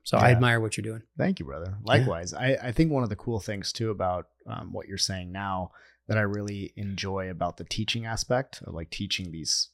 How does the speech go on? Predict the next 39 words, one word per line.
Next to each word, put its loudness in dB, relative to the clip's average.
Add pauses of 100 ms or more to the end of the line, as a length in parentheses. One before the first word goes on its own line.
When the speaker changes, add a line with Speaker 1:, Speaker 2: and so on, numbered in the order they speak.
(200)
Speaker 2:
skills 0
and -8
techniques -8
for 2
coaching -6
to -6
others -2
Speaker 1:
Mm. 6
Speaker 2:
after 6
having -4 (100)
proven 0
them -4
in -6
the -6
field -4
myself. 2 (520)
I 2
think 2
what, 0
what's 0
really -2
interesting -4
about 2
it -8
is -4 (680)
I've, 6 (160)
my, 4
my 4
vision, 0 (340)
I 0
think 4
I've -2
told -2
you -2
this -2
before -2
offline, -2
but -8
I'll, -8